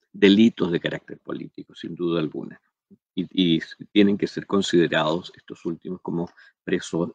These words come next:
presos políticos, ¿no? Eh, todos estos delitos son, eh,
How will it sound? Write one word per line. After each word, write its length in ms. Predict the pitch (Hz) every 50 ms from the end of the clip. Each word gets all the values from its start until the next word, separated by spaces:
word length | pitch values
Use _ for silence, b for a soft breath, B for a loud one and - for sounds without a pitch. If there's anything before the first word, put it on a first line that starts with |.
| _
presos 300 | - 92 95 - - -
políticos, 680 | _ - - - 131 - _ - _ - - - - _ - 196 - _ _ _ _ _ _ B B B B B B
¿no? 160 | - 117 - b b b b b -
Eh, 380 | 110 110 107 104 104 101 98 95 92 95 - _ _ _ _ _ _ _ _ _ _ _ _ _ _ _ _ _ _
todos 300 | - - 190 175 165 156
estos 280 | 151 - - 131 127 120
delitos 400 | 120 120 131 127 - - 139 -
son, 320 | - - 127 120 123 123
eh, 280 | 120 117 110 107 101